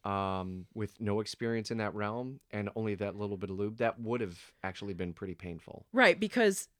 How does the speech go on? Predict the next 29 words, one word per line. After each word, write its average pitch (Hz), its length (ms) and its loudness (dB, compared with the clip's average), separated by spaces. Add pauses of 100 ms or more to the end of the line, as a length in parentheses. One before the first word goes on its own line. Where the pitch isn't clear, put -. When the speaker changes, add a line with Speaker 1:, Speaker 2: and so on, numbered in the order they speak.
Speaker 2:
let's 254 320 2
say, 233 240 8
for 208 180 0
instance, 175 500 -2
that's 170 280 2
a, 180 100 -2 (600)
oh, 175 80 4
let's 170 220 0
say 170 260 6
it 156 80 4
was 165 100 -2
a 165 60 0
woman 180 380 4
that 156 60 -2
was 156 120 -4
being 156 180 -4
penetrated 151 500 -2
and 147 80 -4
that 147 80 -2
was 147 140 -4
a 143 60 -2
vagina. 139 540 -2 (540)
Ouch. - 540 4 (1040)
And 180 200 2
that 180 320 10 (280)
generally 175 920 2
is 165 160 -2
more 170 220 2
accommodating 151 960 -2